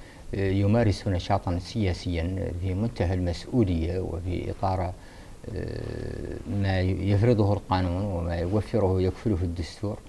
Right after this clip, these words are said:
نعبر عن آرائنا اللي ما بالضرورة أنها توافق زيد أو عمر، وإنما هي الآراء اللي ارتئيناها وأسسنا عليها هذا المبدأ اللي هو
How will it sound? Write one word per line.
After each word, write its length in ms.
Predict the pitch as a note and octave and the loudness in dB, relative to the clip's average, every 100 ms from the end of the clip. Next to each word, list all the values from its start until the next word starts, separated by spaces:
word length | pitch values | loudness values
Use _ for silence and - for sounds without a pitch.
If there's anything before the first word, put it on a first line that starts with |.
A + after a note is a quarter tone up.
| - - - - - - | -18 -18 -18 -18 -14 -6
نعبر 460 | G2 G#2+ G#2+ F#2 F#2 | 0 2 4 4 4
عن 240 | D#2+ F#2 F2 E2+ - | 4 2 2 2 2
آرائنا 460 | G2+ F2+ E2 D#2+ G2+ - - - | 4 4 4 0 -4 -6 -16 -6
اللي 200 | G#2+ F2+ | 0 2
ما 140 | F2+ G2 | 4 2
بالضرورة 480 | G#2 G#2 G#2 G2 E2+ | 2 2 2 2 2
أنها 160 | F#2 | 2
توافق 560 | F2+ G#2 G2+ E2+ F2+ G2 | 2 2 2 2 -2 -2
زيد 260 | E2+ G2 F#2+ | 0 0 0
أو 120 | F#2 | -2
عمر، 300 | E2 F#2 G2+ - - | -2 0 -2 -4 -6
وإنما 380 | F2+ F#2 F#2 | -2 0 2
هي 180 | F2+ F2+ | 2 2
الآراء 360 | F2+ F#2+ G#2 - | 2 2 2 2
اللي 160 | F#2 | 0
ارتئيناها 760 | F2+ - D3 - A2 F#2 F2 F2+ | -2 0 -2 2 2 2 0 -2
وأسسنا 760 | F2+ E2 - A#2 - A#2+ A2+ G2+ | -2 -4 -6 -6 -2 0 2 0
عليها 400 | F#2 F2+ F2+ E2+ | 0 0 0 0
هذا 180 | F2+ | 0
المبدأ 360 | E2+ E2 D#2+ F2 | 0 -2 -2 -4
اللي 200 | E2+ E2+ | -4 -4
هو 280 | F2 E2+ | -4 -4